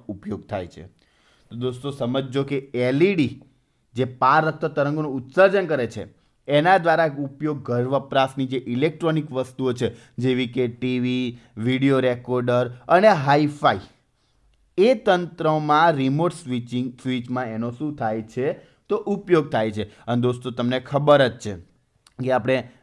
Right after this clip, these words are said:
રી-, અ, ટી વીનું રિમોટ એની અંદર ઉપયોગ કરીએ છીએ, વીડિયોની અં-, ટી વી વીડિયોની અંદર,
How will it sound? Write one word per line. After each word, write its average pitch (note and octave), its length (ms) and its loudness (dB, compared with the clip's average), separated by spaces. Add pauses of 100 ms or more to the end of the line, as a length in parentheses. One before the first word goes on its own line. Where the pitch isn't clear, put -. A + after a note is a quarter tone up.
રી-, A#2+ 240 0
અ, A#2+ 160 0
ટી B2 220 -4
વીનું C3 280 0
રિમોટ B2 500 0
એની B2 240 -2
અંદર B2+ 260 -2
ઉપયોગ A#2+ 320 -4
કરીએ B2 220 -2
છીએ, B2 240 -4
વીડિયોની A#2+ 540 -2
અં-, B2+ 160 -4
ટી B2 180 -4
વી B2+ 200 -4 (240)
વીડિયોની B2 460 -4
અંદર, B2 340 -4